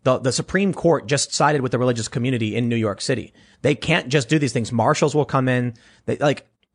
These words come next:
there are several states, I think Pennsylvania and Ohio, uh, not, not Ohio, Pennsylvania, oh, maybe Ohio, and w-, Michigan had Supreme Court rulings against them, and now they can't restart the lockdown process. So they're just complaining about it.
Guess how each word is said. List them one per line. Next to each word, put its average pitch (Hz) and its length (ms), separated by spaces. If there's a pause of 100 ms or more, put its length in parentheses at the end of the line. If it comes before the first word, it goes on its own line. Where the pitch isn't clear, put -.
(160)
there 160 160
are 165 40
several 180 320
states, - 500 (320)
I - 40
think 185 260
Pennsylvania 170 460
and 139 60
Ohio, 120 460 (460)
uh, 131 120
not, 135 140
not 135 120
Ohio, 110 180
Pennsylvania, 147 480
oh, 165 220
maybe 175 220
Ohio, 104 320 (360)
and 135 240
w-, 135 200
Michigan 123 480
had 127 200
Supreme 160 400
Court 156 180
rulings 139 300
against 113 300
them, 185 180 (220)
and 127 140
now 135 160
they 127 160
can't 139 300
restart 117 440
the 117 60
lockdown 104 380
process. - 480
So - 120
they're 151 100
just 123 200
complaining 123 480
about 95 200
it. - 120